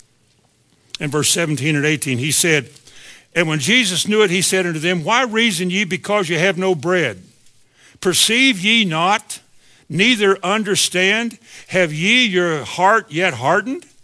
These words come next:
See, you hide the word in your heart. Are you resisting what you've heard? Are you just taking it for granted? "Yeah, yeah, yeah, we, yeah, yeah, yeah, yeah." Are you doing that? I mean, I fed a bunch of them once. I fed them again.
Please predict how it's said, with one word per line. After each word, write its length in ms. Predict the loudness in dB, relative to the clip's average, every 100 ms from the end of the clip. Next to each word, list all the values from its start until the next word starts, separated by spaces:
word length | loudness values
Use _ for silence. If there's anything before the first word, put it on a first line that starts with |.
| _ _ _ _
See, 160 | -8 -6
you 160 | -2 -2
hide 380 | 0 2 2
the 80 | -2
word 320 | 2 2 4
in 120 | 0 0
your 200 | 0 0
heart. 580 | -2 -2 0 -4 -8 -20 _ _ _ _
Are 100 | -2
you 140 | -2 -2
resisting 640 | -4 0 -2 -2 -4 -2
what 240 | -2 -2
you've 140 | -4 -4
heard? 280 | -2 -2 -2 -8
Are 80 | -6
you 120 | -4
just 300 | -2 -2 -4
taking 280 | -4 -6 -6
it 100 | -8
for 120 | -6
granted? 380 | -6 -2 0 0
"Yeah, 160 | 0 0
yeah, 120 | 0
yeah, 180 | -2 -2
we, 160 | -2 -2
yeah, 240 | -2 -2
yeah, 120 | -4
yeah, 140 | -4 -4
yeah." 180 | -6 -10 -6
Are 100 | -2
you 100 | -2
doing 220 | 0 0 2
that? 240 | 2 0 -4 _ _ _ _ _ -8
I 40 |
mean, 120 | -2
I 120 | 0 0
fed 280 | 2 0
a 40 | 2
bunch 320 | -2 -4 -2
of 140 | -4
them 180 | -4 -4
once. 400 | -2 0 -2 -6 -14 -4
I 140 | -2
fed 260 | 0 0 0
them 120 | 0
again. 520 | 0 0 0 -2 -6